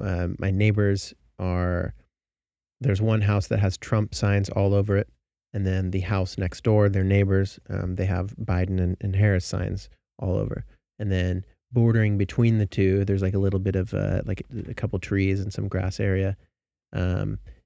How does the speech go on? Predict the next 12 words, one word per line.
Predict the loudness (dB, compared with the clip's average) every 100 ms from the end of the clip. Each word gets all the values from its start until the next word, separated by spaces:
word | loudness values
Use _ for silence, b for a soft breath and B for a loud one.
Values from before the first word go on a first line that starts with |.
| _ -2
and | 0 0 -2 -2
they | 0 2
have | 2 0 0 -2 -8 -20 _ _ _ _ _ _ _ _ _ _ -2
a, | 0 0 0 -4 -8 _ -10
like, | -8 -8
"Stop | -8 -2 -2 -2 -4
the | -2
Donald." | 0 0 2 0 0 -2
It's | -6 0
basically | 2 2 0
like | 2 0 0
a, | -2 -2